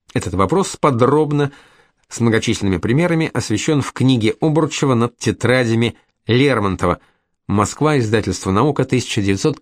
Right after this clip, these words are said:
шестьдесят пятый год. Лермонтов знал не только опубликованные произведения Полежаева, но и ненапечатанные. Их он мог получить от Раича, который был его учителем литературы в тысяча восемьсот двадцать седьмом тридцатом годах.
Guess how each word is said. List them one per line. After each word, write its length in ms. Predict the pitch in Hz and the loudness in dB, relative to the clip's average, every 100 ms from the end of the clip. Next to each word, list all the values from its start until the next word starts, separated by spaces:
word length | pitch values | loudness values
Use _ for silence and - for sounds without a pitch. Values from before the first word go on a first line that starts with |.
| _ - | _ -6
шестьдесят 520 | 139 107 92 104 - | -2 -2 -2 -2 0
пятый 260 | 98 92 | 0 0
год. 200 | 87 69 _ _ _ _ _ _ _ _ _ _ _ _ _ _ _ _ | -2 -4 _ _ _ _ _ _ _ _ _ _ _ _ _ _ _ _
Лермонтов 480 | 123 190 214 196 190 | 0 2 2 0 0
знал 220 | 160 190 | 2 2
не 100 | 165 | 2
только 320 | 127 190 - 180 | 2 0 2 0
опубликованные 720 | - 135 131 165 147 127 113 | 2 2 2 4 4 2 2
произведения 600 | 113 107 104 110 101 95 | 2 2 2 2 2 0
Полежаева, 640 | 98 98 92 143 185 180 151 | 2 0 2 2 2 0 0
но 220 | 113 170 - | 0 0 0
и 120 | 175 | 2
ненапечатанные. 1000 | 147 143 135 139 135 - 160 143 - - _ _ _ _ _ | 2 2 2 0 -2 0 0 0 -4 -12 _ _ _ _ _
Их 260 | 208 233 - | -2 0 2
он 100 | 185 | 2
мог 260 | 139 196 - | 4 2 0
получить 440 | 147 139 202 196 | 0 0 -2 -2
от 160 | 202 135 | 0 2
Раича, 640 | 131 135 131 127 117 - | 2 2 2 0 -2 -2
который 340 | 123 113 131 123 | -2 0 2 2
был 220 | 127 147 | 2 2
его 260 | 123 120 | 2 2
учителем 540 | 123 - 131 - 113 107 | 0 0 -2 0 0 0
литературы 520 | 104 98 101 196 190 | 0 -2 -2 0 -2
в 80 | - | -2
тысяча 340 | 185 - 143 | -4 -2 -2
восемьсот 420 | 123 127 117 123 | 0 -2 -2 -2
двадцать 480 | 98 135 - - 101 | 0 0 0 -4 -4
седьмом 420 | - 98 107 180 | -4 -4 0 0
тридцатом 460 | 156 101 - 139 101 | 0 -2 0 -2 0
годах. 340 | 85 71 - | -2 -4 -10